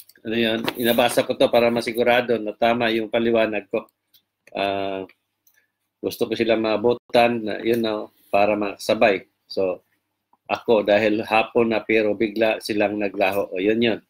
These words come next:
So, ah, sa bilis ng takbo nila, ah, nag-alala na ako dahil malapit na, na sumapit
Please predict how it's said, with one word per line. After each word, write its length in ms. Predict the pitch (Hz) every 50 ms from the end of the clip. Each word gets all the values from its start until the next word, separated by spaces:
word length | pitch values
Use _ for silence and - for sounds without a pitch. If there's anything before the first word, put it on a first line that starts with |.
| _ _ _ - - _ _ _
So, 460 | _ - 104 101 104 104 101 98 - - _ _ _ _ _ - - - - - _ _ _ -
ah, 180 | - 101 104 107
sa 160 | 101 - 120
bilis 360 | 110 120 135 131 147 143 -
ng 180 | 143 139 135 -
takbo 320 | - 135 135 - 131 131
nila, 400 | 131 135 131 120 113 107 113 113 - - _ _ _ _ _ _ _ _
ah, 460 | - 101 98 98 98 95 95 92 92 90 _ _ _ _ _ _ _ _ _ _ _ -
nag-alala 560 | 104 110 117 120 120 123 123 127 127 120 120 117
na 100 | 120 113 110
ako 300 | - - 117 107 101 104
dahil 240 | - 110 107 107 104
malapit 480 | 107 104 104 107 110 107 - 110 107 -
na, 320 | 107 104 101 104 104 104 _ _ _ -
na 220 | 104 104 98 101
sumapit 560 | - - 104 107 101 98 - - 104 95 -